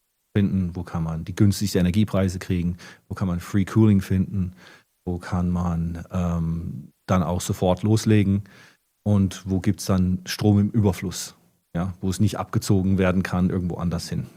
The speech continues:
ja. Und wir sind damit dann, äh, haben wir dann in Norwegen unser Site gefunden damals, unser Primary Site, und sind dann nachher auf so einen zweiten Site gezogen, wo wir dann ausbauen konnten. Wir hatten einen, äh, einen Site, wo ich sag mal, ist eine,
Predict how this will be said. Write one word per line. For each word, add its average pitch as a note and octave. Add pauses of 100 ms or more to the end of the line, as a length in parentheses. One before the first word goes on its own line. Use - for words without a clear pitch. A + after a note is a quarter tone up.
ja. F#2+ (840)
Und F#2+
wir G#2
sind F2+
damit F#2
dann, F#2 (100)
äh, F#2
haben E2+
wir F2+
dann F2
in G2+
Norwegen B2+
unser -
Site A#2
gefunden C#3
damals, D3 (120)
unser -
Primary A#2+
Site, A2+
und F#2+
sind F#2+
dann F2+ (100)
nachher F#2
auf F#2
so -
einen E2+
zweiten E2
Site E2+
gezogen, E2+
wo F2+
wir E2+
dann E2
ausbauen -
konnten. - (880)
Wir -
hatten F#2
einen, E2
äh, -
einen F2+
Site, G#2+
wo F#2+
ich F#2
sag F#2+
mal, F#2
ist D#2
eine, E2